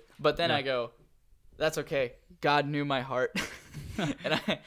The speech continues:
Speaker 2: Yeah.
Speaker 1: so I just gotta, like, fast forward. <laughs>
Speaker 2: Yeah, I was like, "Oh, man, thank God he, thank God God knows my heart."
Speaker 1: Yeah.
Speaker 2: Sometimes, right, man, I'm like, "Dude, I,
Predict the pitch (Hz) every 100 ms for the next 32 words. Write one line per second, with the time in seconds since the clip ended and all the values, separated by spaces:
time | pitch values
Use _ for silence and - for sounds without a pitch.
0 | - 120 107 - 147 143 139 - 135 123
1 | 120 - _ _ - 123 120 - 123 131
2 | - 143 156 156 147 139 120 117 113 175
3 | 147 117 123 135 107 - 135 - - -
4 | - 170 131 131 131 127 120 120 117 113
5 | 117 107 - _ - 143 139 135 123 123
6 | 123 117 110 107 - 123 110 127